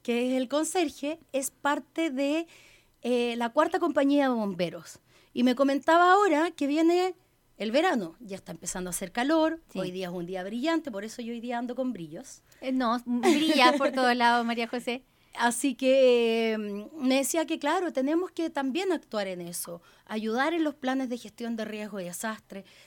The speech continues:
Speaker 1: desmalezar y preocuparnos de que no vuelva a pa-, a suceder lo que sucedió el año pasado en, en nuestra comuna de Viña del Mar.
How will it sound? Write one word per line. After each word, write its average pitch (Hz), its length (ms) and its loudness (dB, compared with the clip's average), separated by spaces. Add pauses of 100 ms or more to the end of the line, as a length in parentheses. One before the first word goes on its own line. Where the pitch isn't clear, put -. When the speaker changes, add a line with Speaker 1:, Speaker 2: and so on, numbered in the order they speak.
(120)
Speaker 1:
desmalezar 240 960 -2
y 254 100 -4
preocuparnos 269 680 -6
de 254 120 -12
que 254 100 -8
no 247 140 -4
vuelva 320 260 -2
a 320 40 -4
pa-, 294 100 -4
a 247 160 -10
suceder 233 480 -8
lo 233 120 -6
que 214 100 -14
sucedió 208 540 -6 (420)
el 214 120 -4
año 233 240 0
pasado 240 720 2
en, 220 460 -4
en 214 260 -6
nuestra 214 320 -6
comuna 202 340 -6
de 185 100 -4
Viña 180 280 -2
del 160 140 -6
Mar. 143 240 -10